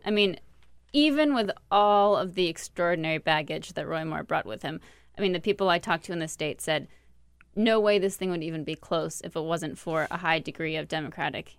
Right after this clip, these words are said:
energy." And I think, <laughs> I think you saw that. I, so I saw it in Virginia, and I'm seeing it again here, is that you have a lot of Democrats worrying going into the election because they,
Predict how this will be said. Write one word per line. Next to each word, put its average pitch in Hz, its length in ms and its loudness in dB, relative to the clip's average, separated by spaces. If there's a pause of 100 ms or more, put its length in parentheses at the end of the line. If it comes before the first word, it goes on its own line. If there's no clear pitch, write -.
(120)
energy." 147 420 -8 (260)
And 285 100 2
I 302 60 6
think, 440 300 0 (600)
<laughs> - 500 -12
I 262 60 2
think 466 340 2
you 370 80 6
saw 254 240 4
that. 220 180 4
I, 208 80 4
so 233 160 0
I 240 100 4
saw 294 340 4
it 320 100 0
in 226 200 0
Virginia, 220 420 0
and 196 220 2
I'm 180 100 0
seeing 214 240 -2
it 208 100 0
again 180 220 0
here, 170 380 -4 (320)
is 208 100 -2
that 196 140 0
you - 80 0
have 269 320 2
a 247 60 2
lot 202 240 4
of 226 120 -4
Democrats 190 640 0
worrying 170 600 0 (340)
going 233 260 2
into 220 160 0
the 214 100 0
election 175 480 0 (240)
because 202 240 -4
they, 180 220 -2